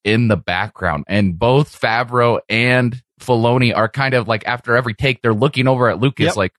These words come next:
Speaker 1: "Was
Speaker 2: we
Speaker 1: that
Speaker 2: get it?
Speaker 1: good?"
Speaker 2: <laughs> Yeah.
Speaker 1: And it's like, and I kind of feel for Lucas 'cause I'm sure he's there thinking like, "I'm just here to, you know, watch the show unfold." And then people are just continuing to look at him.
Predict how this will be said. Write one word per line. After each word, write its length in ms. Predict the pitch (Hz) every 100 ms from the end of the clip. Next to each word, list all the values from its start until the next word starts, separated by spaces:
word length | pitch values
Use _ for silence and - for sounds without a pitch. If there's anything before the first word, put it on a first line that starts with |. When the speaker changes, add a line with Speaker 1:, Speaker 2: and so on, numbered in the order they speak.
| 110
Speaker 1:
"Was 100 | 139
Speaker 2:
we 60 |
Speaker 1:
that 60 | 120
Speaker 2:
get 120 | 143 113
it? 180 | 127 143 -
Speaker 1:
good?" 100 | 185
Speaker 2:
<laughs> 0 | 180
Yeah. 100 | 156
Speaker 1:
And 100 | 175
it's 120 | 180
like, 200 | 175 151 - - _ _ -
and 120 | 165
I 80 | 175
kind 240 | 214 214
of 120 | 202
feel 280 | - 165 170
for 120 | 151
Lucas 360 | 143 208 139 120
'cause 120 | 135
I'm 100 | 151
sure 240 | - 175 139
he's 300 | 156 175 147
there 200 | 127 120
thinking 380 | 123 107 120
like, 200 | 113 101 95
"I'm 200 | 127 202
just 260 | 156 117
here 160 | 120 104
to, 260 | 98 92 87
you 80 | 101
know, 80 | 95
watch 280 | 87 104 -
the 100 | 95
show 300 | - 107 98
unfold." 480 | 87 - 117 110 95
And 120 | 92
then 180 | 101 85
people 300 | 104 95 92
are 60 |
just 200 | 85 92 -
continuing 640 | 95 110 107 98 90 85
to 120 | 95
look 240 | 85 92 82
at 80 |
him. 360 | 92 101 98 90